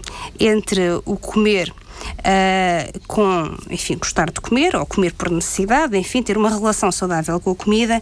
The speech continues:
e ter uma relação patológica. E eu acho que tenho uma relação patológica. Eh, e, aliás, os, os números,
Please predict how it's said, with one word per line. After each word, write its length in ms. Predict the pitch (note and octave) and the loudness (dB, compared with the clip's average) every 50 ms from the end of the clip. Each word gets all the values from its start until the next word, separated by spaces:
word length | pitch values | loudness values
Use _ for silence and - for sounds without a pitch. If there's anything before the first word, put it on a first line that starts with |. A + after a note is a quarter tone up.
| - - - - - | -2 -8 -12 -6 -2
e 80 | - G3 | -2 0
ter 120 | - G#3+ G#3+ | 2 4 4
uma 100 | G#3 G#3 | 4 2
relação 420 | F#3+ G3+ A3+ A3+ A3 - A#3 A3+ | 2 0 -2 -2 0 2 0 0
patológica. 960 | G#3+ - - A#3+ A#3 - - G#3 G3+ F#3 E3 E3 E3 F3 E3+ - - C#3+ D#3 - - - - - - - | 0 0 -2 -2 -2 -2 -2 0 2 2 2 2 0 -4 -6 -4 -2 -4 -4 -4 -6 -10 -10 -10 -2 2
E 100 | F#3 F#3 | 2 4
eu 80 | F#3 F#3 | 4 4
acho 180 | G3+ G#3+ - - | 4 2 0 -4
que 60 | - | -2
tenho 180 | - A3+ B3 A#3 | 0 2 2 4
uma 140 | G#3 G3 | 4 4
relação 320 | F#3 - G3 F3+ - F#3 F3+ | 2 2 2 0 0 0 0
patológica. 720 | - - F3+ - - F#3 - D#3+ D#3 - E3+ D#3+ - E3+ F3 - - - - - - - - | 0 0 -2 -4 -4 -4 -2 -2 -2 -2 -4 -2 -2 -4 -4 -4 -8 -12 -12 -12 -10 -2 2
Eh, 540 | F#3 F#3+ F#3 F#3 F#3+ F#3+ F#3+ F#3+ E3 - - - | 4 4 4 4 4 2 2 0 0 -2 -6 -8
e, 240 | - G3 F#3+ F#3+ F3 | -4 0 2 2 2
aliás, 400 | E3+ G3 G3+ G#3 G#3+ G3+ G3 - | 4 4 4 4 4 2 2 0
os, 320 | F#3+ F3+ E3+ - - - | 0 -2 0 -2 -4 -4
os 400 | - F#3+ F3+ E3 D#3+ - - - | -2 -2 -2 -2 -2 -4 -2 -2
números, 800 | F3+ E3 D#3+ E3+ F3+ G#3+ A#3 A3+ G3 E3+ F#3 - - - - | -2 0 2 2 4 4 4 4 2 0 -2 -2 -4 -4 -6